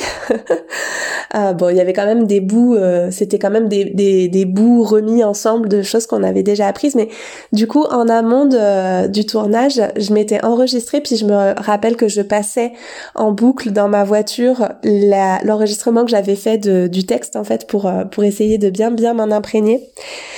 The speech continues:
Donc ça, ça avait, ça a été vraiment... Euh, un défi, quoi, d'apprendre un texte. Ça m'a rappelé, euh,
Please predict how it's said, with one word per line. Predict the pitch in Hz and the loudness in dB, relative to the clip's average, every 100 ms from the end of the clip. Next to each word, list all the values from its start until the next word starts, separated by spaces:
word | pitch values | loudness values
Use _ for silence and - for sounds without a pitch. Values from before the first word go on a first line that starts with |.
| - - - | -14 -14 -4
Donc | 240 247 | -2 0
ça, | 392 - | -2 -2
ça | 254 | 0
avait, | 226 226 226 | 2 4 2
ça | - 220 | 0 0
a | |
été | 220 233 | 2 2
vraiment... | 226 226 233 277 302 | 2 2 2 2 2
Euh, | 220 202 190 185 190 - - - | 2 2 2 0 0 -4 -10 -2
un | 208 | 0
défi, | 214 277 - 294 | 2 0 0 -2
quoi, | 226 196 | 0 0
d'apprendre | 196 208 254 240 | 0 0 -2 0
un | 233 220 | 0 0
texte. | 220 277 277 - 277 | 0 -2 -4 -4 -4
Ça | - 202 | -2 -2
m'a | 208 | -2
rappelé, | 208 214 214 254 254 | -2 -6 -2 0 0
euh, | 220 190 | 2 0